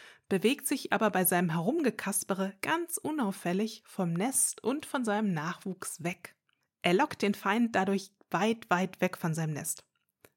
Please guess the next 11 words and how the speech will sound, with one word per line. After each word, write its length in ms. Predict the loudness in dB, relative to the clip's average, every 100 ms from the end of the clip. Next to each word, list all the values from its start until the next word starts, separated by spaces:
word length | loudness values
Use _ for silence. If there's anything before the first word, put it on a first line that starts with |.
| _
Ist 120 | 0
er 120 | 2
weit 180 | 0 0
genug 260 | -2 -6 0
weg, 280 | 0 0 _ -20 -20 -18 -2
widerfährt 580 | 2 4 2 2 2
dem 140 | 0 -2
Vogel 300 | 0 0 2
eine 200 | 2 2
plötzliche 640 | 2 2 2 -2 -2 2
Blitzheilung. 1040 | 2 2 2 2 2 0 0 -4 -2 -4